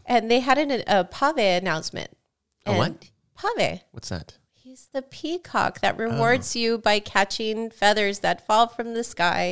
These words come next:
Speaker 1: and gives you things in return.
Speaker 2: Oh.
Speaker 1: So Nintendo announced also a March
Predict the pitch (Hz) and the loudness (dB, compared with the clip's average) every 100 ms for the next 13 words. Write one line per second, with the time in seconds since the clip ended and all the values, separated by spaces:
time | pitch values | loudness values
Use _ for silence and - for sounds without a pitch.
0 | 190 185 190 190 185 - 180 - 180 175 | -4 -6 -8 -10 -10 -10 -10 -8 -8 -8
1 | 175 175 190 185 185 214 339 294 196 _ | -10 -12 -10 -10 -10 -8 -6 -6 -8 _
2 | 170 185 120 - _ - 247 240 220 254 | -10 -10 -12 -16 _ -4 0 0 2 -2
3 | 254 302 359 349 269 - 220 214 208 220 | 0 0 4 6 6 4 2 2 0 2
4 | 208 220 220 202 180 - | 0 2 -2 0 -2 -2